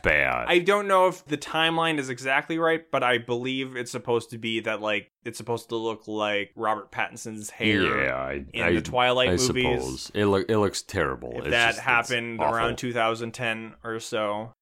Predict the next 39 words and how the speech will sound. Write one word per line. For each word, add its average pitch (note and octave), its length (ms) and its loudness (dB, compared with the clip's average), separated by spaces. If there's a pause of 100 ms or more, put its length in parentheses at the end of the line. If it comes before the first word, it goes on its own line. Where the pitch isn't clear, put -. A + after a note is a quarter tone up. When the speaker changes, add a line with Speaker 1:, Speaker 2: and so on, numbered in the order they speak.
(240)
Speaker 1:
Yeah. - 80 -8
Speaker 2:
And D3+ 100 0
they D#3 80 6
give D#3 140 0
him D3 100 -4
some C#3 180 -6
tips, - 360 -2
like, G#2+ 220 -4
"Talk G3+ 340 0
about D#3+ 360 2
her, E3 760 -2
not D3 340 -2
yourself." D3 960 0
Speaker 1:
Open F#2 380 2
the A2 80 2
car A#2+ 420 4
door A#2+ 260 4
Speaker 2:
Oh, F#3+ 140 8
Speaker 1:
for F3 80 4
Speaker 2:
also E3+ 320 6
Speaker 1:
her. D#3+ 60 2
Speaker 2:
the D3+ 80 -2
car, D3 560 4
we C#3 180 -4
saw F3 260 2
them D#3 140 -2
fixing G#3 400 -2
it C#3+ 80 0
earlier, B2+ 360 2
Speaker 1:
They B2+ 100 6
Speaker 2:
but B2 80 8
now D3+ 120 6
the D3+ 120 -2
car C#3 320 4
is B2 80 -2
just B2+ 140 -6
completely D3+ 380 -2
redone C3+ 180 2
Speaker 1:
It C3+ 60 2